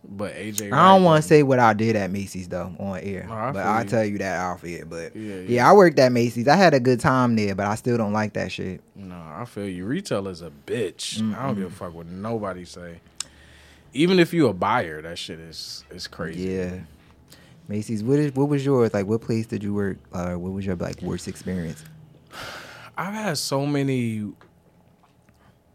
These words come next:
Speaker 1: bad experiences <laughs> slash good. I had racists yell at
Speaker 2: Mm.
Speaker 1: me. I done had women, yeah,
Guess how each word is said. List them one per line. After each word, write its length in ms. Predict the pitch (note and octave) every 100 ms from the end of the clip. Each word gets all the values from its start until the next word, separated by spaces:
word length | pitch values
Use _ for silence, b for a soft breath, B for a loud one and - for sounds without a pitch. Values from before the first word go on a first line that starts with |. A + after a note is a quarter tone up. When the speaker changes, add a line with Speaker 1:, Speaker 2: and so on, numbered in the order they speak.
| -
Speaker 1:
bad 400 | G#2 B2+ B2+ B2
experiences 920 | G#2+ - - A#2 A#2 A2+ A2 - A2
<laughs> 100 | -
slash 400 | A2+ A2+ A#2 A#2
good. 520 | - B2+ D#3+ A#2+ A#2+ G#2
I 160 | D3+
had 280 | F3 C3+ -
racists 680 | F2+ G#2 B2+ B2+ B2 A#2 A2+
yell 280 | A2 A#2 A#2+
at 100 | A#2+
Speaker 2:
Mm. 260 | D3 D#3+ A#2
Speaker 1:
me. 340 | A2+ A#2 A2+
I 120 | G2
done 160 | B2 C3
had 580 | A#2+ A2 G#2 G2 F2+ F2 _ b b b b b b b b b b _
women, 840 | F#2+ G2 B2 B2+ A#2+ A#2+ A#2 A#2
yeah, 240 | A#2 A#2